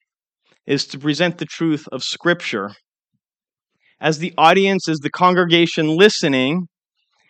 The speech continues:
you have a responsibility as well. You have to confirm whether the truths that I'm presenting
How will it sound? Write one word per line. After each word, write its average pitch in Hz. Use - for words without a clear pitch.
you 160
have 208
a 202
responsibility 160
as 139
well. 113
You 180
have 190
to 185
confirm 170
whether 160
the 151
truths -
that 160
I'm 156
presenting 135